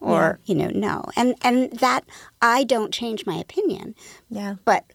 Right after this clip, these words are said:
Speaker 1: what I like to do is be able to say, "I don't own you." And who is it to me to say no? 'Cause she'll, the person will find another way to get to you.
Speaker 2: Right. Right.
Speaker 1: Right? I,
Speaker 2: Right.
Speaker 1: I mean, if somebody really wants to get to you, they will.
Speaker 2: Right.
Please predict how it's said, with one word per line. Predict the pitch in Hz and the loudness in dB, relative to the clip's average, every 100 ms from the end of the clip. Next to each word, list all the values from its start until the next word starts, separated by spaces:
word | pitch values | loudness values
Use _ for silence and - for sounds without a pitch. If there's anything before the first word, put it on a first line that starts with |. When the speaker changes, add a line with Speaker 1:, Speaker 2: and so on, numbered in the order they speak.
| _ - - | _ -20 -2
Speaker 1:
what | 185 196 | 2 4
I | 190 196 | 4 2
like | 196 202 - | 2 2 0
to | 233 | -8
do | 190 302 294 | 0 2 4
is | 233 - | 2 0
be | 220 | -2
able | 202 190 | 0 -2
to | |
say, | 180 254 233 - | -2 -2 -2 -4
"I | 196 254 | -2 0
don't | 254 240 | -2 -2
own | 175 202 220 | 0 0 0
you." | 170 - - 226 _ - - | -4 -8 -12 -14 _ -20 -6
And | - 185 | -4 0
who | 285 | 4
is | 277 226 | 2 2
it | 214 | -4
to | - | -2
me | 180 214 226 | -2 0 -2
to | 156 | -4
say | - 160 160 - 190 | -2 -2 -4 -8 -6
no? | 165 - 170 | -4 -4 -8
'Cause | - 262 | -2 0
she'll, | - 508 - | 2 0 0
the | 285 | -2
person | - 349 311 | 0 0 2
will | 214 | 0
find | 226 208 165 | 2 2 4
another | 175 175 156 | 2 2 4
way | 180 | 4
to | 151 | 2
get | 170 262 | 2 2
to | - | 0
you. | - 135 - | -10 -14 -10
Speaker 2:
Right. | 220 214 208 202 - - _ _ _ - | -4 2 2 2 -2 -12 _ _ _ 0
Right. | 208 185 - - 214 | 2 2 -2 -6 0
Speaker 1:
Right? | 202 277 508 - | 2 4 2 4
I, | 196 | 4
Speaker 2:
Right. | 165 170 | 4 4
Speaker 1:
I | 277 | 2
mean, | 302 | 4
if | 294 294 | 2 4
somebody | 294 403 392 | 0 2 2
really | 254 285 330 | 4 4 4
wants | 302 294 - | 2 0 -4
to | |
get | 247 277 - | 2 2 2
to | 226 | -6
you, | 185 | -2
they | 202 | 0
will. | 214 214 196 - - - | 2 0 -2 -4 -10 -6
Speaker 2:
Right. | 208 196 196 | 0 0 0